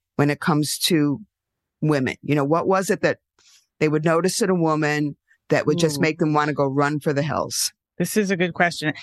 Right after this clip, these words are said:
Speaker 2: I don't feel like there's much that would make a man go run for the hills that they would notice from a woman.
Speaker 1: But if there was a number one thing.
Speaker 2: Um,
Speaker 1: I'll, I'll help you out on this.
Speaker 2: Yeah,
Speaker 1: It was,
Speaker 2: do.
Speaker 1: it was not cellulite.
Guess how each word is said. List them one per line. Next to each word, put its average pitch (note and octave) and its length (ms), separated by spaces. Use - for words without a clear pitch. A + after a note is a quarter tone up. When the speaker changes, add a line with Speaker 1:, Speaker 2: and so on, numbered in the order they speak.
Speaker 2:
I A3+ 100
don't F#4 160
feel F#4 200
like D4 200
there's A#3 240
much G#3+ 380
that F3 180
would F3 180
make F3 280
a F3+ 60
man E3+ 340
go D#3+ 140
run D#3 340
for D#3+ 160
the C#3+ 140
hills C#3 420
that C#3+ 120
they D#3 120
would D3 160
notice C#3+ 420
from C#3 220
a C#3 80
woman. C3+ 180
Speaker 1:
But F#3+ 120
if A#3 120
there F#3+ 120
was F#3 180
a F3+ 40
number G#3 360
one F#3 280
thing. B2 360
Speaker 2:
Um, G#3 560
Speaker 1:
I'll, E3+ 100
I'll F3+ 100
help G#3 260
you B3 140
out E3+ 140
on D3+ 160
this. D3+ 120
Speaker 2:
Yeah, A#3 140
Speaker 1:
It F#3 60
was, F3 100
Speaker 2:
do. A#3 380
Speaker 1:
it F#3+ 40
was F3+ 140
not G#3 240
cellulite. F3+ 760